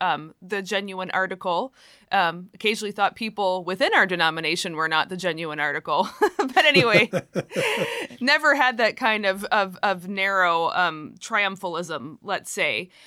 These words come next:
But also, I suppose what that also meant is that there was never any kind of cathartic breakthrough to discover, like, "Oh, you're really a Christian too,"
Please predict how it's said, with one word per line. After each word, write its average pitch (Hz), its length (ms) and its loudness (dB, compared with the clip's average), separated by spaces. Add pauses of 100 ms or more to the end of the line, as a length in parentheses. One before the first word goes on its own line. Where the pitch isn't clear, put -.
But 262 220 2
also, 370 500 4
I 254 140 2
suppose 320 380 -2
what 254 100 -2
that 254 160 0
also 277 400 0
meant 269 340 -4
is 240 220 -6
that 240 240 0
there 233 160 0
was 233 220 -4
never 240 580 2
any 226 320 -4
kind 220 300 -4
of 208 180 -8
cathartic 220 720 0
breakthrough 190 880 -4
to 214 120 -10
discover, 190 720 0
like, 175 340 -2
"Oh, 269 480 4
you're 339 240 -2
really 285 320 -4
a 240 60 -6
Christian 240 520 -8
too," 214 440 -8